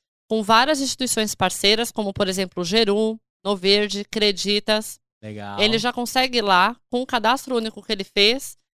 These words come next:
Speaker 1: ver qual é a instituição que ofereceu pra ele o melhor empréstimo, com as melhores taxas, com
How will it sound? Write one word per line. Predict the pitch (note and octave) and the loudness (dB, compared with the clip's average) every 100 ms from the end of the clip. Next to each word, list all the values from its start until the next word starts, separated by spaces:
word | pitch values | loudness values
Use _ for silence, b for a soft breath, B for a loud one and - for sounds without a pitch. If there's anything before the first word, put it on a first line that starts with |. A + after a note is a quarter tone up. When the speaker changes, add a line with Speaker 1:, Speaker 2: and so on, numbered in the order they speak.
| _ A#3 | _ -4
Speaker 1:
ver | A#3 | -4
qual | - C4+ D4 | 4 4 6
é | |
a | C#4 | 2
instituição | - B3 A#3+ - B3+ | -2 -6 -4 -2 -2
que | B3+ | -2
ofereceu | B3 A#3 A#3 | 0 0 0
pra | B3 A#3 | -2 4
ele | A3 A3+ A#3 - _ | 4 4 0 -6 _
o | A#3 | -4
melhor | A#3+ A#3+ A#3+ A#3 C4 E4 _ _ _ _ _ | 2 4 6 8 8 4 _ _ _ _ _
empréstimo, | A3+ A3+ G#3 G3 - B3 D4 - _ _ _ _ | -8 2 4 4 2 -4 -6 -10 _ _ _ _
com | |
as | G3+ | 2
melhores | G3+ F#3+ F3 D#3+ - | 4 4 4 2 0
taxas, | B3+ C4 C4 B3+ - | 4 4 2 -4 -8
com | - F#3+ F3+ E3+ | -6 -4 -4 -8